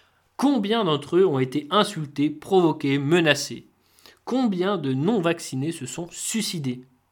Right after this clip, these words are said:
La violence de notre société est moins sanglante peut-être que celle d'Equilibrium,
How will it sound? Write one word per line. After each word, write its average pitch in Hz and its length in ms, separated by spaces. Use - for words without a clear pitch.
La 127 80
violence 175 380
de 165 80
notre 170 320
société 175 540
est 160 40
moins 147 640
sanglante 185 880
peut-être - 580
que 147 120
celle 156 300
d'Equilibrium, 147 840